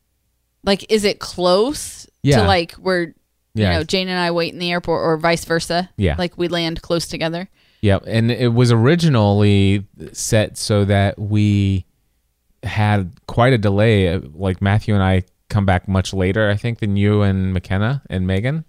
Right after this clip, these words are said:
Speaker 1: That was the, that was the original plan.
Speaker 2: Right,
Speaker 1: So
Speaker 2: and,
Speaker 1: that you could
Speaker 2: and
Speaker 1: take him and see more.
Speaker 2: and I
Speaker 1: So
Speaker 2: think something has changed. Like,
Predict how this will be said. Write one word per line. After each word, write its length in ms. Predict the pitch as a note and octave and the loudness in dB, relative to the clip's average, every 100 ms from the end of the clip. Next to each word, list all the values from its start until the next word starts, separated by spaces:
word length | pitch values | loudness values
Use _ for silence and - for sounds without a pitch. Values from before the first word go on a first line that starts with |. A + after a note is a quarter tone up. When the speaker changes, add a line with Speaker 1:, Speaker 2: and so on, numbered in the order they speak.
| _ | _
Speaker 1:
That 180 | G3+ F#3+ | -2 0
was 220 | G#3 - | -2 -4
the, 280 | F3+ E3 D#3 | -2 0 0
that 140 | E3+ D#3+ | -2 -2
was 140 | E3+ | -2
the 100 | D#3+ | -2
original 360 | D3+ F3+ F3+ D3+ | -2 -2 -4 -4
plan. 560 | F3+ A3 G#3+ D3+ G3+ - | -2 0 -2 -4 -10 -12
Speaker 2:
Right, 300 | G#2 F#2 E2+ | -2 0 0
Speaker 1:
So 140 | - - | 0 0
Speaker 2:
and, 80 | G#2+ | 0
Speaker 1:
that 100 | - | -4
you 140 | F3+ | -4
could 80 | A2+ | 0
Speaker 2:
and 80 | G#2+ | 0
Speaker 1:
take 200 | E3+ - | 0 -4
him 140 | E3+ | -6
and 100 | D#3 | -6
see 140 | - | -6
more. 460 | D#3+ F3+ F3+ C3 D#3 | -4 -2 -2 -2 0
Speaker 2:
and 160 | A2 G#3 | 0 2
I 80 | G3 | 2
Speaker 1:
So 120 | B2 | 2
Speaker 2:
think 240 | A2+ G#2 | 0 -2
something 420 | - A2 G#2+ A#2 | -2 -2 0 0
has 180 | G#2 G2 | 2 0
changed. 460 | - A2+ G#2+ - G2+ | -2 -2 -2 -4 -2
Like, 220 | G#2 | -2